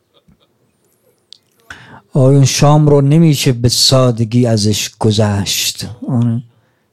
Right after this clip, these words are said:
واقعاً نمیشه. قصدشون این بود که تحقیر بکنن ائمه رو، امام سجاد رو. لذا با تمام پررویی میگه:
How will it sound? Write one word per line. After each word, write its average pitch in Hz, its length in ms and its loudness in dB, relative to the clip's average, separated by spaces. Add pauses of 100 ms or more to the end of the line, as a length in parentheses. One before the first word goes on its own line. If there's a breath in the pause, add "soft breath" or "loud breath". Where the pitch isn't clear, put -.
(160)
واقعاً 131 420 0
نمیشه. 113 640 -4 (400 loud breath)
قصدشون 165 680 2
این 180 260 2
بود 175 220 2
که - 120 0
تحقیر 160 880 2
بکنن 117 580 -2 (100)
ائمه 101 500 -4
رو، 98 240 -10 (360 loud breath)
امام 131 300 2
سجاد 110 480 0
رو. 107 120 -4 (280 loud breath)
لذا 139 200 4
با 147 100 4
تمام 147 420 2
پررویی 139 420 2
میگه: 156 280 2